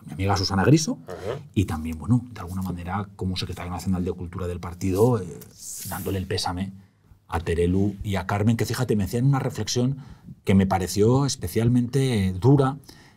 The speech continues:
Speaker 1: y es hasta qué punto a su madre el no tener trabajo, el no poder tener un formato televisivo, le había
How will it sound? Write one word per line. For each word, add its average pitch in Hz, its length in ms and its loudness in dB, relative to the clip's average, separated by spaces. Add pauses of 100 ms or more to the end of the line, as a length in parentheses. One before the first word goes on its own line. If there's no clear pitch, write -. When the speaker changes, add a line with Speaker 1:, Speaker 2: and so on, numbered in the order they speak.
(140)
Speaker 1:
y 98 180 8
es 117 220 4
hasta 98 320 0
qué 110 140 2
punto 127 560 4 (320)
a - 100 2
su - 160 2
madre 120 460 4
el 98 160 2
no 101 140 0
tener 117 280 -2
trabajo, - 460 -4
el 117 80 0
no 117 100 2
poder 113 240 -4
tener 101 220 -2
un 107 100 -4
formato 95 460 -4
televisivo, 98 600 0 (760)
le 98 200 6
había 95 840 0